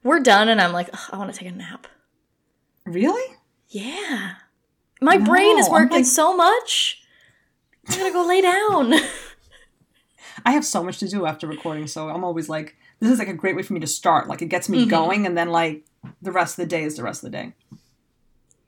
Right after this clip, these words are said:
Speaker 2: So.
Speaker 1: Will there be more interviews going forward? And how do you pick our guests?
Speaker 2: Um,
Speaker 1: It says, "How do you
Speaker 2: of
Speaker 1: pick
Speaker 2: course
Speaker 1: your
Speaker 2: there's gonna be.
Speaker 1: guests?" But, like, you pick the guests. So how do you pick the guests?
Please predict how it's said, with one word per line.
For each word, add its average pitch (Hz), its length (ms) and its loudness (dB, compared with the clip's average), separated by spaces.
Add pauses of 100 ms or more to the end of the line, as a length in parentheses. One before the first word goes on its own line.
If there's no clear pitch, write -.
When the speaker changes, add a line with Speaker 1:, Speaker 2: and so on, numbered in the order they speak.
(320)
Speaker 2:
So. 165 300 -16 (680)
Speaker 1:
Will 214 260 2
there 208 160 4
be 202 140 2
more 196 180 0
interviews 208 460 0
going 294 280 2
forward? 359 380 0 (340)
And 208 160 -2
how 208 200 0
do 208 60 2
you 202 180 -2
pick 196 200 -2
our 180 80 4
guests? - 480 -4 (2250)
Speaker 2:
Um, 185 540 -2 (400)
Speaker 1:
It 254 180 0
says, 320 160 2
"How 311 100 2
do 302 60 0
you 277 60 -4
Speaker 2:
of - 40 -18
Speaker 1:
pick 247 100 0
Speaker 2:
course 359 100 2
Speaker 1:
your 175 120 2
Speaker 2:
there's 190 80 -2
gonna 208 160 2
be. - 120 -2
Speaker 1:
guests?" - 180 -6
But, 190 200 -2
like, 151 280 -4
you 196 240 -6
pick - 260 -8
the - 80 -6
guests. - 560 -8
So - 180 -6
how 196 200 0
do 190 80 -6
you 160 240 -12
pick - 240 -16
the - 80 -14
guests? - 580 -4